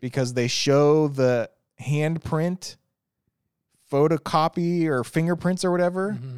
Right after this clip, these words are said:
Speaker 1: and it's missing the fingers that the lady is missing from the thing.
Speaker 2: Mm-hmm.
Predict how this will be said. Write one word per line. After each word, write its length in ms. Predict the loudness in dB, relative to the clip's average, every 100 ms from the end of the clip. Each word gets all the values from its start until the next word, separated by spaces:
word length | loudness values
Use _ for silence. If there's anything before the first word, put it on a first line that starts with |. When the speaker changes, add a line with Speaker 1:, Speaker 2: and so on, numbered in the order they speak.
| -14 -8
Speaker 1:
and 240 | -6 -4
it's 220 | -6 -8
missing 540 | -2 -2 0 0 0 0
the 60 |
fingers 720 | -2 -2 0 0 0 0 -2 -6
that 180 | -6 -4
the 80 |
lady 400 | 0 2 2 2
is 100 | 0
missing 480 | 0 -2 -2 -2 -2
from 220 | -4 -4
the 80 | -6
thing. 420 | -4 -4 -2 -4 -6
Speaker 2:
Mm-hmm. 280 | -12 -10